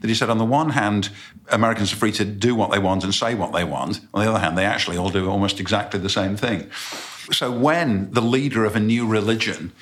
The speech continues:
says, "We've misunderstood what the Bible asks us to do, we should really be doing this," it can cause very severe trouble. The one that springs to mind for me particularly is the Mormons.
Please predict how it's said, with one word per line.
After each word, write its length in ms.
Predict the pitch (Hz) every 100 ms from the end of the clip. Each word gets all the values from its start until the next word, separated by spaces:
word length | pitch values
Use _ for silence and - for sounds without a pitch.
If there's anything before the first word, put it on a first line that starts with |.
| - -
says, 540 | - 110 101 - - -
"We've 220 | 123 -
misunderstood 840 | 139 147 123 110 101 - 143 107
what 160 | 101 98
the 80 |
Bible 400 | 107 107 113 101
asks 360 | 92 85 - -
us 140 | 90 -
to 100 | 90
do, 180 | 107
we 140 | 92 87
should 160 | 95
really 180 | 92 98
be 120 | 92
doing 400 | 92 95 87 78 -
this," 760 | 82 120 85 - - - - - - - - - - -
it 260 | 135 - -
can 280 | 123 101
cause 560 | - 123 98 101 95 -
very 300 | 110 110 101
severe 420 | 98 - 90 98 92
trouble. 540 | - 120 113 82 - -
The 120 | 127 147
one 260 | 147 127
that 140 | 113 110
springs 380 | - 123 107
to 80 | -
mind 300 | 113 113 101
for 80 | 104
me 240 | 101 98
particularly 720 | 90 104 147 - 92 80 82
is 160 | 90 -
the 80 | 95
Mormons. 600 | 101 117 98 76 71 -